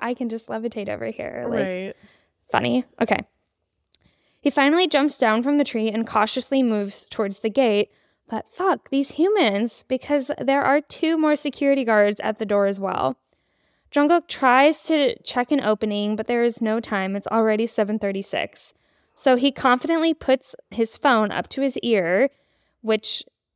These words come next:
Speaker 1: is just a dummy, by the way. So it's not an actual phone. Like, it's
Speaker 2: Mm.
Speaker 1: just, like, a pretend phone.
Speaker 2: Mm-hmm. Prop.
Speaker 1: Yeah.
Speaker 2: Cupid prop.
Speaker 1: Yeah.
Speaker 2: Yeah.
Speaker 1: This writer also says, like, "If you don't have a phone, you're not human." <laughs> That's what it says. "Taeyang,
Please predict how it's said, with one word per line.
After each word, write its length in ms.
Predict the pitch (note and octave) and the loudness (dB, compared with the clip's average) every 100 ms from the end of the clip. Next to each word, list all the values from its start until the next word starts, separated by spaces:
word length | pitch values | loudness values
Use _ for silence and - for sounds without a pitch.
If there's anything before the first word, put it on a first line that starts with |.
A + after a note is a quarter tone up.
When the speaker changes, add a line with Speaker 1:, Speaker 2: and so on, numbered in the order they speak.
| _ - | _ -10
Speaker 1:
is 280 | - A3+ - | 0 0 0
just 260 | G#3 - | -6 -6
a 60 | G#3 | -6
dummy, 320 | F#3+ F#3 F#3 | -2 -2 -4
by 120 | E3+ | -6
the 120 | D#3 G#3 | -6 -4
way. 160 | G#3+ | -2
So 100 | G#3+ | -2
it's 100 | G#3 | -2
not 120 | A#3 | -4
an 60 | D3+ | -4
actual 340 | G3 - G#3+ | -6 -4 -4
phone. 500 | F#3+ G3 F#3+ G3 A3+ A3+ | -4 -2 -2 0 -2 -4
Like, 200 | G#3+ G#3 | -4 -4
it's 160 | G3+ | -6
Speaker 2:
Mm. 40 | G3 | -4
Speaker 1:
just, 180 | G3+ G3 | -6 -6
like, 320 | F3+ - - - | -6 -8 -16 -14
a 80 | |
pretend 480 | - G#3 - F#3+ G#3+ | -12 -12 -8 -6 -6
phone. 360 | - C4+ D4 E4 | -2 0 2 0
Speaker 2:
Mm-hmm. 480 | C#4 F#3+ F#3+ E3 F#3+ - - _ _ | -2 -2 -2 -2 -8 -12 -20 _ _
Prop. 400 | - E3+ D#3+ - - _ _ | -10 -8 -8 -14 -20 _ _
Speaker 1:
Yeah. 320 | - A2 - - | 0 0 -2 -8
Speaker 2:
Cupid 380 | - A#3 G3 F3+ | -4 -2 -2 -6
prop. 340 | - E3+ E3 - - _ | -6 -6 -8 -12 -20 _
Speaker 1:
Yeah. 340 | B3 A3+ G3+ G3 | -2 -2 -2 -6
Speaker 2:
Yeah. 320 | G#3+ F3+ F#3 F3+ _ - _ _ _ _ | -8 -6 -8 -14 _ -20 _ _ _ _
Speaker 1:
This 180 | A3+ - | -2 0
writer 180 | G3+ F3 | 0 2
also 240 | G3 G#3+ | 0 0
says, 300 | - F#3+ F#3+ | -2 -4 -4
like, 260 | F#3+ F#3+ - | -4 -4 -2
"If 100 | G#3 | -4
you 80 | G#3 | -2
don't 100 | G#3 G#3 | -4 -4
have 60 | |
a 60 | G#3+ | -4
phone, 320 | - G3 F#3+ | -4 -4 -4
you're 100 | G3 | -6
not 160 | F3+ G3+ | -6 -8
human." 580 | G3 F3+ F#3 F#3+ A#3+ A#3 | -8 -8 -6 -2 -2 -2
<laughs> 40 | |
That's 680 | C4 - - _ _ _ - | -6 -8 -18 _ _ _ -10
what 100 | A3+ | -8
it 80 | A#3 | -6
says. 400 | - C#4 C#4+ - _ _ _ _ _ _ | -8 -8 -8 -14 _ _ _ _ _ _
"Taeyang, 600 | - D#4 D4 D#4 C4 B3 | 2 4 6 4 4 2